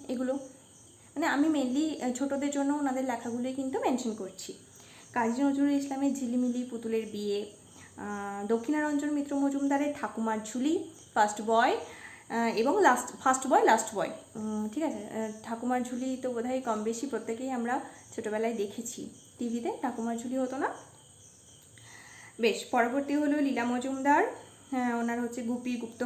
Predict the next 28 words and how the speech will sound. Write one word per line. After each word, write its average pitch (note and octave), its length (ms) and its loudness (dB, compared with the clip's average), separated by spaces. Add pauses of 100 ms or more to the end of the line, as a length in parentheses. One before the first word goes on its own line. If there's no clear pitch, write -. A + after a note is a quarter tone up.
খাতা, A3+ 500 0 (340)
তারপরে A3 280 0
হলদে B3+ 280 4
পাখির B3 360 0
পালক, G#3+ 460 0
বিড়ালের A3 420 2
বই, G#3 380 -2 (100)
এগুলো। G#3 320 -4 (580)
আহ, G#3+ 120 -2
মানিক B3 320 4
বন্দ্যোপাধ্যায়ের C#4 680 2
মাটির A#3+ 380 -2
ছেলে, B3 460 0 (180)
উম, A3 260 -6
শিবরাম C4+ 400 -2
চক্রবর্তীর C#4 760 -2 (320)
উদরপিণ্ডি C#4 760 2
বুধর A#3+ 380 2
ঘাড়ে, A3+ 460 0 (340)
এছাড়া A#3 720 2
বাড়ি A#3+ 340 6 (100)
থেকে A#3+ 180 -2
পালিয়ে, F#3+ 400 2 (360)
মহর্ষিতা D#4+ 520 0
দেবীর E4+ 280 2 (140)
হাজার A#3 280 0
চুরাশির A3 440 -4
মা A3+ 340 -2